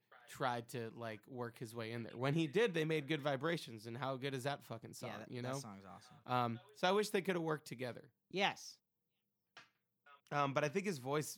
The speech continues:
Speaker 1: is, his voice is, uh, the quintessential Beach Boys sound, other than the music.
Speaker 2: Yes.
Speaker 1: What does quintessential mean? There's five essential <laughs> things.
Speaker 2: <laughs> Yep. <laughs> What? All right. There are the five essential things about Mike Love.
Speaker 1: Okay,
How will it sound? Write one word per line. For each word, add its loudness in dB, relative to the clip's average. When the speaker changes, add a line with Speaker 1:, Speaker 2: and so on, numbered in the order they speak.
Speaker 1:
is, -4
his -2
voice 0
is, -4
uh, -2
the -2
quintessential 0
Beach -6
Boys -2
sound, -2
other 0
than -2
the -4
music. -4
Speaker 2:
Yes. -4
Speaker 1:
What 2
does 0
quintessential 2
mean? -4
There's -8
five 2
essential -2
<laughs> -8
things. 0
Speaker 2:
<laughs> 0
Yep. 4
<laughs> 0
What? 4
All 10
right. 4
There 4
are 4
the 2
five 8
essential 2
things 0
about 0
Mike -2
Love. 2
Speaker 1:
Okay, 4